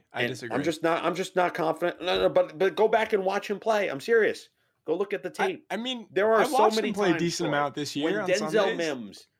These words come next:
Speaker 2: would be open on one side of the field, and there'd be two other receivers in double coverage on the other side of the field.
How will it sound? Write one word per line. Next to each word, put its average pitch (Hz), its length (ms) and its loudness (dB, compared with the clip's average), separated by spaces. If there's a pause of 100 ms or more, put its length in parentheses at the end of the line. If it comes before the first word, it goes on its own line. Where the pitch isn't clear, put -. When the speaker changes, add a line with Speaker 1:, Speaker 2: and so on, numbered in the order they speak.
(180)
Speaker 2:
would 143 260 -2
be 165 240 -6
open 123 560 0 (1000)
on 123 220 -6
one 170 200 0
side 156 280 2
of 143 80 2
the 135 60 -6
field, 113 460 -4 (400)
and 110 120 -8
there'd 135 180 -4
be 135 100 -6
two 170 180 0
other 180 220 4
receivers 160 600 -4
in 131 160 -8
double 143 240 0
coverage 131 420 -2
on 113 100 0
the 123 100 -2
other 135 180 2
side 123 240 -2
of 107 80 -6
the 110 60 -6
field. 107 320 -10